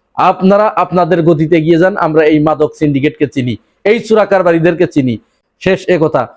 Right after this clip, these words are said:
চলেন এবার আমরা ওই কথায় চলে যাই যে কেন এত তড়িঘড়ি করে। আপনারা জানেন যে বিএনপির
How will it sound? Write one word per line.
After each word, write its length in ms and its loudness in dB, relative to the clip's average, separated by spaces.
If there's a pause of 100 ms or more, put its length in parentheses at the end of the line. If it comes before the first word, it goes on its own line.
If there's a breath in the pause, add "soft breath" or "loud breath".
(160)
চলেন 280 2
এবার 220 2
আমরা 480 -2
ওই 220 2
কথায় 280 0
চলে 220 -2
যাই 220 -2 (320 soft breath)
যে 120 -2
কেন 240 0
এত 180 0
তড়িঘড়ি 500 -2
করে। 180 0 (260 soft breath)
আপনারা 280 0
জানেন 380 0 (400)
যে 100 0
বিএনপির 580 0